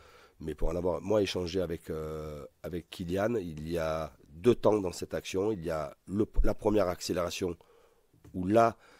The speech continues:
il y a peut-être une possibilité, euh, de donner le ballon, mais à ce moment-là, c'est un peu plus difficile. Et il y a le deuxième temps où Kylian fait vraiment la différence et qui rentre dans la surface de réparation, où Kylian ne voit pas, ne, ne voit pas, ne voit pas Ney.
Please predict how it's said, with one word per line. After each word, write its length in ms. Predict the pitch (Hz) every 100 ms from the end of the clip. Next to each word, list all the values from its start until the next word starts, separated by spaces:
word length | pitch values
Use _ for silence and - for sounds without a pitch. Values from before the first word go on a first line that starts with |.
| - _ _ _
il 120 | 90
y 80 | 101
a 40 | 113
peut-être 360 | 107 110 98
une 120 | 87
possibilité, 840 | - 95 - 85 82 85 - 95 87
euh, 680 | 78 73 73 73 69 69 67
de 220 | 73 95
donner 220 | 90 87
le 60 | 87
ballon, 320 | 82 85 101
mais 260 | 104 87 80
à 80 | -
ce 100 | - 90
moment-là, 180 | 95
c'est 140 | 95 85
un 20 |
peu 140 | 82
plus 120 | 78 85
difficile. 480 | 78 76 98 98 -
Et 100 | 87
il 100 | 87
y 60 |
a 60 | 90
le 120 | 82
deuxième 460 | 78 92 113 107 92
temps 140 | 104
où 280 | 98 82 78 - _ - -
Kylian 240 | 90 95
fait 140 | 90
vraiment 200 | 78 90
la 80 | 92
différence 460 | 87 87 87 95 -
et 60 |
qui 140 | 73 80
rentre 200 | 80 98
dans 80 | 85
la 100 | 80
surface 340 | 82 78 76
de 60 | 78
réparation, 480 | - 73 73 92 - - - - - _ -
où 60 |
Kylian 340 | 85 - 92 101
ne 160 | 87
voit 180 | 78 82
pas, 120 | - -
ne, 340 | 80 78 73
ne 100 | 76
voit 180 | 78 78
pas, 180 | - 78 - - -
ne 140 | 80
voit 140 | 82
pas 140 | - 87
Ney. 260 | 104 78